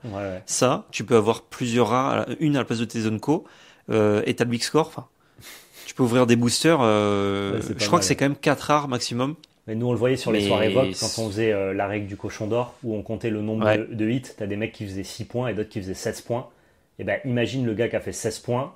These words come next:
Speaker 1: il joue avec les boosters qu'il a
Speaker 2: Bah
Speaker 1: ouverts,
Speaker 2: ouais.
Speaker 1: il est forcément bien mieux loti que le mec qui en avait fait six.
Speaker 2: C'est ça. Après, si,
Speaker 1: C'est,
Speaker 2: euh,
Speaker 1: c'est, c'est obvious,
Speaker 2: ces
Speaker 1: ouais.
Speaker 2: cartes sont mal réparties dans le reste de son booster, bah c'est ok, du coup, tu troques une rare ou une mythique forte contre, euh, un, un
Speaker 1: La
Speaker 2: pool, euh,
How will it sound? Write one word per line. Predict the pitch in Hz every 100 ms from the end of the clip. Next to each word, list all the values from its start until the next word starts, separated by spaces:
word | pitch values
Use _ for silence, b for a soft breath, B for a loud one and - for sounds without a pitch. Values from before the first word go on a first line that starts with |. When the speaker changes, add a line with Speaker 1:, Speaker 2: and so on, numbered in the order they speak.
| -
Speaker 1:
il | 104
joue | 98 123
avec | 117 104
les | 107
boosters | 95 101 120
qu'il | - 101
a |
Speaker 2:
Bah | 98 104
Speaker 1:
ouverts, | 104
Speaker 2:
ouais. | 98 b b -
Speaker 1:
il | 113
est | 104
forcément | 110 - 120 117 113 -
bien | 95 90 101 131
mieux | 127 117
loti | 110 107 139
que | 123
le | 113
mec | 101
qui | 101
en |
avait | 95 92
fait | 101
six. | - 107 -
Speaker 2:
C'est | -
ça. | 120 107 b b b -
Après, | 123 170 175
si, | - 143 147
Speaker 1:
C'est, |
Speaker 2:
euh, | 120 113
Speaker 1:
c'est, | 110 104
c'est | - - 107
obvious, | 104 95
Speaker 2:
ces | 95
Speaker 1:
ouais. | 110
Speaker 2:
cartes | 135 -
sont | 123
mal | 120
réparties | 123 120 113 - 135
dans | 113
le | 101
reste | 104
de | 107
son | -
booster, | 110 101 127 120 101 b b b b
bah | -
c'est | -
ok, | 117 107
du | 147 107
coup, | 110
tu | 98 113
troques | - 123
une | 113
rare | 104 117 120 98
ou | 107
une | 104
mythique | 104 - 117
forte | - 127 - - b b b
contre, | - 127 113 113
euh, | 113 107 98 95 95 95 101
un, | 104 95 95 98
un | - 104
Speaker 1:
La |
Speaker 2:
pool, | - 123 110
euh, | 101